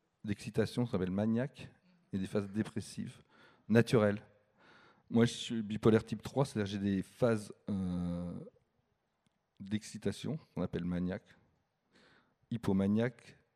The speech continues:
maniaque. Maniaque, c'est quatre, cinq, c'est, euh, quand, euh, je prends de la cocaïne, j'en prends pas. Ouais, si j'en prenais, voilà. Je, euh, des antidépresseurs, euh, des corticoïdes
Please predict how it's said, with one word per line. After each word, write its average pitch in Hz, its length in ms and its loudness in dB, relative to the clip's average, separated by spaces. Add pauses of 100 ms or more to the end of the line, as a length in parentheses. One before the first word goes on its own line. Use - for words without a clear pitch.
(260)
maniaque. 87 560 -4 (360)
Maniaque, 92 320 -4
c'est - 180 -16 (100)
quatre, - 360 -6 (140)
cinq, - 320 -6
c'est, - 200 -14 (1160)
euh, 104 440 6
quand, 143 420 6
euh, 92 1120 2 (480)
je 113 100 0
prends 117 180 0
de 110 60 4
la 104 60 6
cocaïne, 104 460 0 (240)
j'en 95 120 -8
prends 87 160 -6
pas. 101 240 -4 (160)
Ouais, 90 100 -6 (120)
si - 140 -16
j'en 95 100 -2
prenais, 98 280 2
voilà. 87 260 0
Je, 113 100 -10 (840)
euh, 101 440 6
des 110 140 4
antidépresseurs, 117 960 4 (840)
euh, 101 520 2
des 107 120 0
corticoïdes 127 680 0